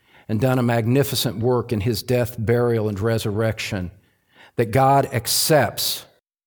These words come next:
to atone for the sins of everyone like you, to atone for the sins of people just like you.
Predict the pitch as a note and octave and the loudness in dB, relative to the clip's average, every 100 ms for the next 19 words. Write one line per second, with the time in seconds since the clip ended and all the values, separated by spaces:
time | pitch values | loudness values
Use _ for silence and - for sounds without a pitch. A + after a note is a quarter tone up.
0 | _ _ _ _ _ _ _ _ _ - | _ _ _ _ _ _ _ _ _ -8
1 | C3+ C3 - C#3+ C#3+ C#3+ C3 A#2 A#2 - | -2 -2 0 0 2 2 0 -2 0 0
2 | C3 B2 G#2 A2 B2 A#2+ A2+ A2+ G#2+ G#2+ | 0 0 -2 -2 0 0 0 0 -2 -2
3 | G#2 - F#2 F2+ F2+ _ _ _ _ _ | -6 -6 -6 -6 -12 _ _ _ _ _
4 | _ _ _ _ _ _ _ _ - A#2+ | _ _ _ _ _ _ _ _ -4 -2
5 | - C#3+ D3+ D#3+ C3+ A#2 - C#3 C#3+ B2+ | 0 0 2 0 -2 -2 0 0 0 -2
6 | - D3 C3+ D3 B2+ A2+ C#3+ D3 - C#3 | -2 -2 0 0 -2 0 0 0 2 2
7 | C#3 - C#3 B2 | 2 0 0 0